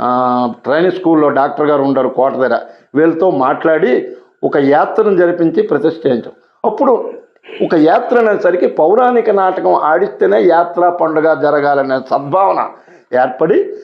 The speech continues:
నాటకం ఆడిస్తే అక్కడ ఓపెన్ కాంపిటీషన్ రాజులు కదా, రాజు కులం ఉండదు కదా, వాళ్ళు ఆడడం ఏంటి మేము ఆడడం ఏంటి అన్నారు. ఇది అసంభవం, జరగాలనేసి వేసాం. అప్పుడు విశ్వామిత్రుడి పాత్ర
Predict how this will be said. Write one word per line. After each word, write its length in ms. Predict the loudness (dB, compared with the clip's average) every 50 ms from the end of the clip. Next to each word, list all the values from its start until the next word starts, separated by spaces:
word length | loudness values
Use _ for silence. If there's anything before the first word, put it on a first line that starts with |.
| -20 _ _ -4
నాటకం 480 | -2 0 0 0 -2 -2 -4 -2 0 0
ఆడిస్తే 640 | 2 2 0 -2 -2 -2 0 0 0 0 -2 -4 -8 -18 -20 -20 -20 _ -6
అక్కడ 520 | -6 -6 -2 -2 0 2 2 2 2 2 2
ఓపెన్ 420 | 2 2 2 0 2 0 0 2 2
కాంపిటీషన్ 560 | 0 0 0 0 0 -2 -2 -2 -2 -2 0
రాజులు 340 | 2 2 2 2 2 2 2
కదా, 340 | 2 2 0 0 0 -2 -8 -16 -20 _ _ _ _ _ _ _ _ _ -6
రాజు 320 | -2 0 2 2 2 0 0
కులం 300 | 0 0 0 2 2 2
ఉండదు 200 | 2 2 0 0
కదా, 360 | 0 2 2 0 0 -2 -6 -14 -18 -20 -20 -20 -20 _ _ -2
వాళ్ళు 320 | 0 0 2 2 2 2 2
ఆడడం 340 | 2 2 0 0 0 2 2
ఏంటి 240 | 2 2 2 2
మేము 200 | 2 2 2 2
ఆడడం 340 | 2 0 2 2 2 2 2
ఏంటి 120 | 0 0 0
అన్నారు. 260 | 0 -2 -2 -4 -4 -10 -16 _ _ _ _ _ _ _ _ _ _ _ -20 -14 -6 -2
ఇది 180 | 0 0 2
అసంభవం, 640 | 2 0 0 0 -2 0 0 0 0 -2 -4 -8 -12 -18 -20 _ _ _ _ _ _ _ _ _ _ _ _ _ _ _ _ _ _ _ _ _ _ -8
జరగాలనేసి 840 | -2 0 2 2 2 4 2 4 4 2 2 0 0 -2 0 2 2 4 4 2 2 0 -4 -6 -12 -16 -20 _ _ _ _ 0
వేసాం. 400 | 0 0 2 0 -2 -4 -6 -8 -12 -20 _ _ -2
అప్పుడు 300 | -2 -2 -2 -2 -2 0
విశ్వామిత్రుడి 720 | 2 0 0 0 -2 -4 -2 0 0 0 0 0 -2 -2 -2
పాత్ర 580 | 0 0 0 0 0 0 0 0 0 0 -2